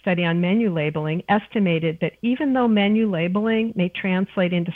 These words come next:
small reductions in calories ordered and consumed, when considered across a population,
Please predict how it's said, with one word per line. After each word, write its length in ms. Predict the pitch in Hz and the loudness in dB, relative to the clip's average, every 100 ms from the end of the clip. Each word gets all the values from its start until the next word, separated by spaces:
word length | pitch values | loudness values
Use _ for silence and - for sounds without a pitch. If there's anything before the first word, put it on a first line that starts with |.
| - | -6
small 360 | 165 160 175 202 | -2 0 2 0
reductions 540 | 208 202 202 - 202 | 0 0 -2 -4 -2
in 100 | 190 | -2
calories 520 | 185 185 185 180 175 180 - | -2 0 2 0 -2 -4 -2
ordered 360 | 170 170 175 | -2 0 -2
and 180 | 165 160 | -2 -6
consumed, 760 | - 160 - 247 185 165 180 - - - - - | -8 -12 -6 -2 0 -2 -6 -10 -20 -20 -20 -4
when 160 | 214 214 | 0 0
considered 460 | - 226 339 294 | -2 -4 0 0
across 380 | 170 - 175 156 - | 0 0 0 0 -2
a 60 | |
population, 1080 | 196 - 170 - 165 156 170 - 226 214 226 | -4 0 0 0 -2 0 0 -2 0 0 0